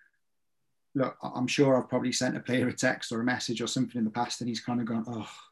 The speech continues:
leave me alone." I'm sure it's happened. I haven't, they haven't f-, verbally said that to me, but I'm sure it has.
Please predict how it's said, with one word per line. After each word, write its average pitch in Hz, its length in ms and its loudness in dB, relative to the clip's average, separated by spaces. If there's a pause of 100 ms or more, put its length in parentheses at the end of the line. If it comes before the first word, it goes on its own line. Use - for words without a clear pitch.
(600)
leave 123 160 4
me 117 100 2
alone." 151 340 0
I'm 143 100 6
sure 175 300 10
it's - 120 6
happened. 113 460 4
I 139 100 6
haven't, 139 280 6
they 135 80 2
haven't 127 360 2
f-, 139 140 6 (300)
verbally 135 320 4
said 143 240 8
that - 160 0
to - 100 -6
me, 123 60 -2
but 123 100 -2
I'm 139 60 2
sure 135 260 4
it - 60 2
has. 147 260 4